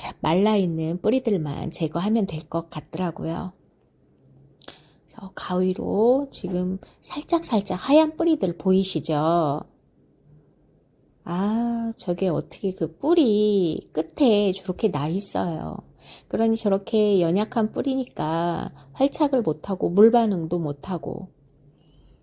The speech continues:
힘없이 애가 그냥, 그쵸? 저기 보시죠. 너무 부들부들해가지고 애가 힘앓이가 하나도 없네요.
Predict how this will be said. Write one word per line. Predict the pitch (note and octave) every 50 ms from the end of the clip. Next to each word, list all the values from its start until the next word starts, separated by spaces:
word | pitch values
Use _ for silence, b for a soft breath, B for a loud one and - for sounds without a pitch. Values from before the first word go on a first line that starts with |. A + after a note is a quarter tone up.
| _ _ _ _ _ -
힘없이 | G3+ - - - C#4 C#4+ C#4+ C#4 - - -
애가 | F3+ E3 D#3+ D3+ F#3 F#3 F3+
그냥, | F#3 F3 E3 D#3+ - - - - - _ _ _ _ _
그쵸? | - A3 G#3 - - G3 F3
저기 | F3+ G#3 F#3+ F3 F3+ F3+
보시죠. | F3+ - F3 F3+ - F3 F3+ - - - - -
너무 | - - F#3+ G#3 G#3+ G3+
부들부들해가지고 | - - F#3+ G3+ G3 G3 G3+ F#3+ F#3 - F#3+ F#3 E3+ E3 E3 D3+ D3+ - - - - A3 A#3 A3 G3 E3 - - - - -
애가 | - - - - F3
힘앓이가 | F#3 - - C#4 D#4 D4 C4 - G3+ - -
하나도 | - - C#4 D#4 D#4+ D#4 - F#3+
없네요. | C#3+ D#3 E3 F3 F#3 F#3 E3 D#3